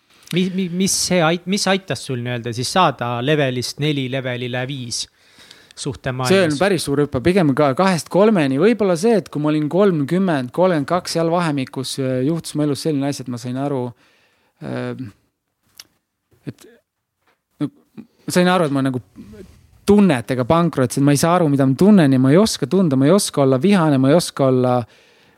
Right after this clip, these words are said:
Speaker 2: võib-olla, keeruline sõnastada, pole seda nii väga niimoodi sõnastanud, aga ma olin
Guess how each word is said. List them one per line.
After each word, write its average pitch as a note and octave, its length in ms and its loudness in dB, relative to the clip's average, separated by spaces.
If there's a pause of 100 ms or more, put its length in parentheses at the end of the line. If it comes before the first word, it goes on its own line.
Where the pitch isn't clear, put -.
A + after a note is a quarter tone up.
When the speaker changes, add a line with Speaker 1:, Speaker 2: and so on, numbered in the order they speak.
(140)
Speaker 2:
võib-olla, C#3 540 4 (880)
keeruline G3+ 360 4
sõnastada, D3+ 580 2
pole F3 180 2
seda C3 360 -4
nii C#3+ 360 -2
väga C#3 320 -6
niimoodi C#3 300 -6
sõnastanud, C3+ 500 -8
aga B2+ 160 -4
ma C3+ 80 -2
olin D#3 240 0